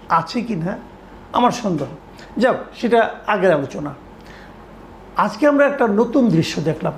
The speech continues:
মিস্টার হাবিবুল আওয়াল সাহেব, উনি মানে সিইসি হওয়ার আগেই বেশ জাদ্রেল একজন লোক ছিলেন, উনি সচিব ছিলেন এবং বেশ জাদ্রেল সচিবই ছিলেন বলা যায় ওনাকে।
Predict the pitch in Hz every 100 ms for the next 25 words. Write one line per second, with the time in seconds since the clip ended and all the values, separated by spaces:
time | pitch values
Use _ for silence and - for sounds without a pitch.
0 | - - - - - - - - 240 -
1 | 240 170 220 262 254 220 220 - 226 240
2 | 247 - - - 269 285 277 - - -
3 | - - - - - - 185 170 175 175
4 | - 269 254 - 285 208 277 247 175 180
5 | 247 240 214 165 190 165 156 214 190 143
6 | 160 151 - - 170 240 - 160 165 151
7 | 202 196 233 - 202 185 - - - -
8 | - - - - - - - - - -
9 | - - - - - 175 185 185 - -
10 | - 226 196 202 233 233 202 240 - -
11 | 185 175 - 170 151 151 147 143 143 151
12 | -